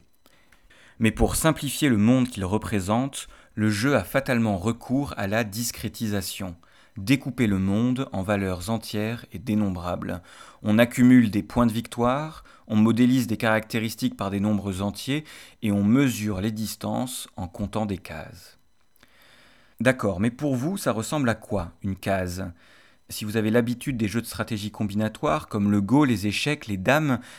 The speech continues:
la première forme qui vous vient à l'esprit est sans doute le carré. Une case, c'est carré.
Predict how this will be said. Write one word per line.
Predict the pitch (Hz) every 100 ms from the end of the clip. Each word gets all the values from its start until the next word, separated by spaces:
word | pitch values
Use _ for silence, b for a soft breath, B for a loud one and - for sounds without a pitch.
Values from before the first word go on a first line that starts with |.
| B
la | 107
première | - - 165 147 -
forme | - 151 143
qui | -
vous | 104 101
vient | 98 110
à |
l'esprit | 98 95 - 165
est | 135
sans | - 110
doute | 107 139 170 117
le | 113 131 - _
carré. | 123 107 98 87 - b b b -
Une | 104 98
case, | 113 143 131
c'est | - 123
carré. | 127 117 95 92